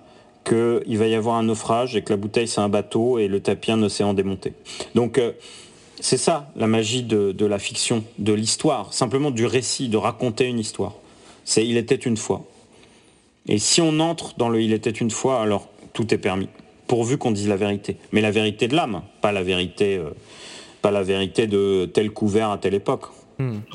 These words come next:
Speaker 1: Donc, euh, c'est bien les réalisateurs, euh, maniaques et, euh, et, euh, et qui, qui, qui font attention au moins de détails, qui mettent des mouchoirs d'époque dans les, dans les tiroirs. Et je, Visconti est un génie.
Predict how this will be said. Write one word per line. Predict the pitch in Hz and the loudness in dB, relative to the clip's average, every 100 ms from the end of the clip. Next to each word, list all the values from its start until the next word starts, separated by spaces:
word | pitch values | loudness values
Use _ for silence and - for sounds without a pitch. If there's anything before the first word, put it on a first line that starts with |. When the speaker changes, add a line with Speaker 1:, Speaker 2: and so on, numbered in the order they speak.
| - | -2
Speaker 1:
Donc, | 104 101 - | -2 0 -2
euh, | 95 92 - | 0 -2 -6
c'est | - - 117 | -8 0 2
bien | 165 | 2
les | 165 | 2
réalisateurs, | 120 113 113 104 120 110 | 0 0 -2 0 0 2
euh, | 101 | 0
maniaques | 101 101 110 117 - | 0 2 2 0 0
et, | 95 90 | -2 0
euh, | 90 85 82 - - - - - 190 | 0 -2 -4 -8 -20 -20 -20 -18 -4
et, | 104 98 95 | 0 2 2
euh, | 90 90 | 0 -2
et | - 98 | -2 -2
qui, | - 95 | -4 -8
qui, | - - 90 | -6 -4 -4
qui | - 95 | -4 -2
font | - 107 101 98 | 2 2 2 0
attention | 87 101 - 113 | 0 -2 2 2
au | |
moins | 107 | 4
de | 104 | 2
détails, | 101 101 123 127 113 | 0 2 0 0 -4
qui | 101 | -2
mettent | 101 90 | -2 0
des | 98 | 0
mouchoirs | 101 - 110 | 0 0 0
d'époque | 101 98 113 107 | 2 0 -2 -2
dans | 92 | -2
les, | 92 87 | -2 -2
dans | 95 | 0
les | 95 | -2
tiroirs. | - 123 139 117 - | 0 0 2 0 -2
Et | 92 | -4
je, | 87 85 | -2 -4
Visconti | 92 - 101 101 123 | -4 -2 -2 -2 -4
est | - | -2
un | 92 | -2
génie. | 110 139 | 0 0